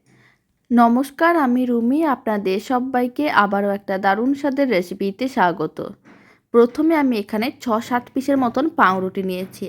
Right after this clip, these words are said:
আর এখানে আমি পাউরুটি দিয়েই পিঠেটা বানাবো। এবার এই সমস্ত পাউরুটিগুলোকে কেটে নিতে হবে, মানে ছোট ছোট টুকরো করে কেটে নিতে হবে। প্রথমে দু পিস পাউরুটি নিলাম, এইভাবে প্রথমে লম্বা করে কেটে নেব,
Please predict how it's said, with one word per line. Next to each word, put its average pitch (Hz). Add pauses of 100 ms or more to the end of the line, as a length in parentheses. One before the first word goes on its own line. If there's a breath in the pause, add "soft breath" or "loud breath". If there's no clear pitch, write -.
আর 190 (100)
এখানে 240
আমি 247 (100)
পাউরুটি 220
দিয়েই 233
পিঠেটা 214
বানাবো। 160 (880 loud breath)
এবার 233
এই 233
সমস্ত 240 (120)
পাউরুটিগুলোকে 247
কেটে 214
নিতে 185
হবে, 180
মানে 202
ছোট 214
ছোট 269 (100)
টুকরো 214
করে 220
কেটে 208
নিতে 185
হবে। 185 (440 soft breath)
প্রথমে 262
দু 226
পিস 240
পাউরুটি 202
নিলাম, 240 (140)
এইভাবে 247
প্রথমে 247
লম্বা 190
করে 233
কেটে 240
নেব, 254